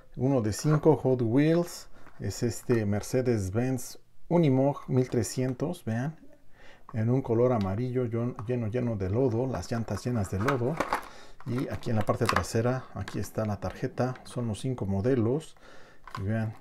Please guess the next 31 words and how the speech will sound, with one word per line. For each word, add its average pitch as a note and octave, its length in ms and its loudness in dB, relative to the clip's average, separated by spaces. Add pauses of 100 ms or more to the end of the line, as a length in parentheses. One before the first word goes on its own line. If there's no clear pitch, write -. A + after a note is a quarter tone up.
(120)
dos A2+ 240 -2
mil B2+ 100 2
veintiuno, B2+ 520 0
pero A#2 200 2
acaba A2+ 280 0
de G2 80 -2
salir, B2 360 -2
o G2 60 -4
sea, G#2 260 -4
es - 140 -8 (100)
dos G2+ 220 -4
mil G#2 140 0
veintidós. G#2+ 680 0 (880)
Y A#2 100 2
vean, G#2+ 300 2 (1040)
vamos A2 380 0
a G2+ 180 0
liberarlo G#2+ 680 0
rápidamente. A2 1120 0 (640)
Este G#2 460 0
es - 160 -4
el G2+ 200 -2
número A2+ 520 0
uno C3+ 260 2
de G#2 100 -2
cinco, D#3 560 -2
este - 220 -8
Mercedes-Benz G#2+ 1040 -2
Unimog. D#3 520 6 (680)
Y A2+ 120 2
vean D3 420 2